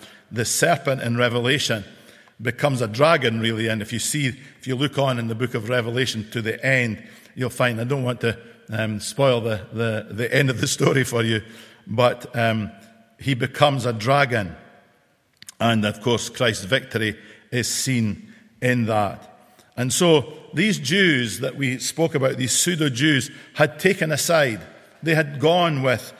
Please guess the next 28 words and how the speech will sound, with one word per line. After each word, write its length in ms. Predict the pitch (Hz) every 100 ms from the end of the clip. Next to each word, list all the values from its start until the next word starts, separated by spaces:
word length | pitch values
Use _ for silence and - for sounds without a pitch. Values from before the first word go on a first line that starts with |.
| - _
the 100 | 135
works 300 | 135 143 -
of 100 | 127
the 180 | 131 143
evil 300 | 143 120 117
one. 260 | 107 92 - - -
And 260 | 135 147 147
that's 240 | 180 -
an 140 | 170 175
area 280 | 196 175
that 100 | 147
we've 140 | 139 135
got 100 | 160
to 60 |
be 60 | 143
very 280 | 127 151 147
careful 460 | - 160 - 143
of 120 | 127 123
ourselves, 600 | 113 139 131 113 104 - - -
that 200 | 147 151
we 220 | 160 180 147
hear 420 | 180 196 165 160 - - 120
God 260 | 156 160
speak 400 | 160 - 170 170
to 120 | 151 135
us 120 | -
on 220 | 131 123
this, 480 | 120 98 - -